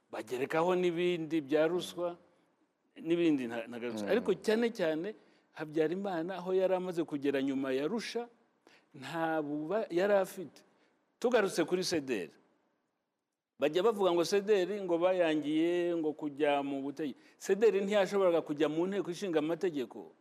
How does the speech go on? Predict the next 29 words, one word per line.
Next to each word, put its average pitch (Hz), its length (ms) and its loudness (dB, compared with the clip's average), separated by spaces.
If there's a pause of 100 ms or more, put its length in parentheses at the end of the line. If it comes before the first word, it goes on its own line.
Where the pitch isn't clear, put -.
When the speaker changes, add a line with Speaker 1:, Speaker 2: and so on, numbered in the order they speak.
(480)
Speaker 1:
kuko 214 480 0
amasezerano 151 800 0
ya 143 80 2
Arusha 156 400 -2
yavugaga 180 560 0
ko 202 100 -10
umuntu 170 380 0
utarayashyizeho 165 960 2
umukono 117 560 -6 (720)
Speaker 2:
Mm. 95 240 -14 (120)
Speaker 1:
adashobora 143 680 0
kujya 131 480 -8 (640)
mu, 123 300 -14 (160)
mu 110 80 -8
Speaker 2:
Muri 110 160 -2
izo 151 80 -2
Speaker 1:
nteko - 80 -4
Speaker 2:
nzego. 113 80 -4
Speaker 1:
ishinga 127 240 0
amategeko. 110 480 -8
Speaker 2:
Mm. 92 220 -12 (180)
Speaker 1:
Kandi 180 200 -4
cederi 156 380 0
yari 170 220 2
yanze 160 240 0
gusinya. 107 400 -10
cederi 185 400 0
yanze 226 240 2
gusinya. 131 520 -6